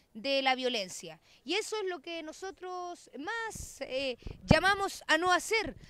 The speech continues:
sobre todo en nuestro medio Pasión de Hincha, que apoyamos cien por ciento lo que es el fair play, el respeto, el compañerismo. Siendo, sí, no importa que sean de equipos contrarios. Recuerden que pueden encontrarse quizá en un, en la selección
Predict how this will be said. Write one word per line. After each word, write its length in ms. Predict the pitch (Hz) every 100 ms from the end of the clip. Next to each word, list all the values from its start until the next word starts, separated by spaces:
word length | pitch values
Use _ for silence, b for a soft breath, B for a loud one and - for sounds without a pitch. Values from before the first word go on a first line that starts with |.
| b
sobre 260 | - 277
todo 180 | 262 349
en 60 | 359
nuestro 240 | 339 330
medio 180 | 311 349
Pasión 320 | 320 - 330
de 80 | 311
Hincha, 300 | 381 392 320
que 100 | 285
apoyamos 440 | 262 277 320 330
cien 220 | - 381 427
por 160 | 392
ciento 320 | - 392 392
lo 120 | 359 294
que 80 |
es 120 | 330 320
el 100 | 294
fair 220 | 262 -
play, 480 | - 311 330 320 311 b b b
el 140 | 247
respeto, 640 | 262 226 - 339 330 285 269
el 120 | 226
compañerismo. 1000 | 240 262 269 254 247 311 294 262 262 269 _ _ _ _ _ _
Siendo, 640 | - 415 453 381 349 330
sí, 180 | 302 381 427 - 233
no 120 | - 311
importa 280 | 427 494
que 100 | 427 349
sean 280 | 403 392
de 60 | 330
equipos 280 | 254 359 -
contrarios. 680 | 311 269 494 480 220 - - b b b
Recuerden 400 | 277 294 392 339
que 100 | 311
pueden 260 | 349 370
encontrarse 540 | 349 302 247 349 349 320
quizá 440 | 294 - 339 339
en 180 | 302 285
un, 180 | 311 302
en 120 | 247
la 60 | 254
selección 480 | 233 226 202 -